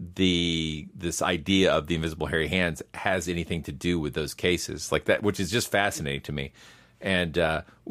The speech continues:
given that we know that, we know the spiritualist nature of the original story,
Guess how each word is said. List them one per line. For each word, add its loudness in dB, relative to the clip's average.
given -2
that 0
we 0
know 2
that, 0
we 0
know 4
the -2
spiritualist 2
nature 4
of 4
the 2
original 0
story, 2